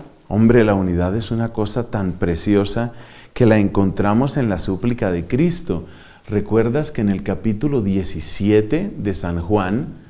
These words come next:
Cristo tiene su súplica, ¿no? Que sean uno. Es la gran oración de Jesucristo.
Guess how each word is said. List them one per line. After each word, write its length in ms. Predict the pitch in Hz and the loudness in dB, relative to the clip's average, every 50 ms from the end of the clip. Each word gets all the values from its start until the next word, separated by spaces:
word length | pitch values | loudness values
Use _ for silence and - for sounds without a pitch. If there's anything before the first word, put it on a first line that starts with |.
| - _ _ _ _ _ _ _ _ _ _ _ _ _ _ _ | -20 _ _ _ _ _ _ _ _ _ _ _ _ _ _ _
Cristo 460 | - 123 120 131 127 127 - - 135 | 2 4 4 4 2 0 -2 -6 -6
tiene 300 | 120 - 120 113 113 120 | 0 2 2 2 2 2
su 160 | 120 - 110 | 0 -2 -4
súplica, 600 | 95 - - 135 131 135 139 117 104 - 92 85 | -4 -2 -2 -2 -2 0 0 -2 0 0 -2 -4
¿no? 240 | 85 98 131 202 240 - - - - _ _ _ _ _ _ _ _ | -4 -4 -6 -6 -8 -10 -16 -20 -20 _ _ _ _ _ _ _ _
Que 140 | - 110 101 | -6 -4 -4
sean 480 | - - - 110 113 127 135 131 131 131 - | -4 -2 -2 -2 0 0 0 -2 -2 -2 0
uno. 420 | 127 139 160 175 165 139 101 78 78 - - - - - - - _ _ _ _ _ _ | 2 4 4 4 4 2 0 -2 -6 -10 -14 -18 -20 -20 -20 -20 _ _ _ _ _ _
Es 180 | - 101 110 117 | 0 0 2 2
la 220 | 131 143 147 143 | 2 2 2 2
gran 360 | 120 127 147 147 160 165 175 175 | 2 2 2 4 4 2 2 2
oración 580 | 170 151 127 113 101 - - 113 120 135 143 | 0 0 0 -2 -2 -2 0 0 0 0 -2
de 100 | 147 151 | -2 -2
Jesucristo. 880 | 139 131 113 90 98 90 80 - 135 165 196 185 - - - - 90 | -2 -2 -4 -4 -4 -8 -6 -4 -2 -2 -2 -2 -4 -6 -8 -8 -8